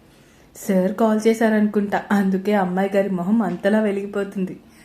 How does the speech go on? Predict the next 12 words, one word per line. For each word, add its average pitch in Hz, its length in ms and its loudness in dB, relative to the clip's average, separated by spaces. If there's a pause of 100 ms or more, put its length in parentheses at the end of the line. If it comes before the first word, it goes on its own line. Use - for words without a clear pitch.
(220)
అన్నాడు 208 480 0
కార్తిక్. 254 580 -6 (680)
"అవును, 254 340 4 (180)
దాని 202 220 -2
ఫేస్ 202 480 -4
చూసి 226 220 -2
చెప్పొచ్చు 214 580 -4 (560)
ఎవరు 185 220 0
ఫోన్ 196 340 0
చేశారో," 185 420 -4 (220)
అంది 185 380 -2
కల్పన. 208 640 -4